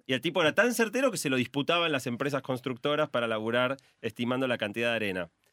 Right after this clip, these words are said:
Dentro de las habilidades que mencionaron algunos oyentes, más allá de las que nosotros preguntamos, aparecieron un montón de habilidades que diferentes oyentes del programa tienen. Muchos que tienen que ver con esta cosa más, más física que decíamos antes. Algunos que pueden, por ejemplo, sonarse los dedos de los pies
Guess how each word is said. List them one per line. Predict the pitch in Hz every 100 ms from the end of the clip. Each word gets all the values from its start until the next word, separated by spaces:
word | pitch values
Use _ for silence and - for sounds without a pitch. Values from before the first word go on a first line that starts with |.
| _ _ _
Dentro | 190 240 262
de | 214
las | 165
habilidades | 160 156 160 196 196
que | - 151
mencionaron | 147 139 131 143 175 185
algunos | 147 143 170 147
oyentes, | 127 160 143 120 - _
más | 120 123
allá | 120 143
de |
las | 120
que | -
nosotros | 110 - 165 151
preguntamos, | 123 123 143 127 135 170 _ _ -
aparecieron | 117 127 190 202
un | 190
montón | 190 233 202
de |
habilidades | 147 131 127 123 123 165
que | - 147 156
diferentes | 131 123 131 131
oyentes | 120 120 131
del | 120
programa | 110 113 117 110
tienen. | 104 101 151 170 _ _ -
Muchos | 160 190 170
que | 131
tienen | 143
que | 131
ver | 135
con | 127
esta | 120 113
cosa | 123 120
más, | 113 107
más | 110 101
física | 190 170 135 113
que | 107
decíamos | 104 101 117 110 107
antes. | 107 95 92 _ _ -
Algunos | 117 151 180
que | 143
pueden, | 127 160 147
por | 123
ejemplo, | 147 139
sonarse | 135 135 165 170
los | 139 120
dedos | 143 127
de |
los | 113 -
pies | 151 196 -